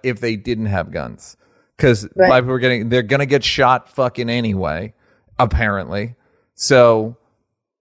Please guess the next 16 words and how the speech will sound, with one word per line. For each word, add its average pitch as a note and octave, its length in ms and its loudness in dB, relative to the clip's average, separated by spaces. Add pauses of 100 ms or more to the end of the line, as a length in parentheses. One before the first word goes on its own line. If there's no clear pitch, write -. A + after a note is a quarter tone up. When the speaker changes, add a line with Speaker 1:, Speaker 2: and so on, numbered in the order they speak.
(300)
Speaker 1:
fuck D3 240 2
it. - 240 -10
Carry C#3 320 0
gun, A2 400 -2 (160)
see - 160 -2
what A2 100 0
happens. F2+ 280 -4
Of A#2 120 -10
course, A#2+ 300 0
I A2+ 120 -2
have G#2+ 140 -4
no, G2+ 440 -8 (440)
I, F#2 340 0 (100)
I G#2 120 -2
risk F#2+ 320 -8
nothing C#3 500 -2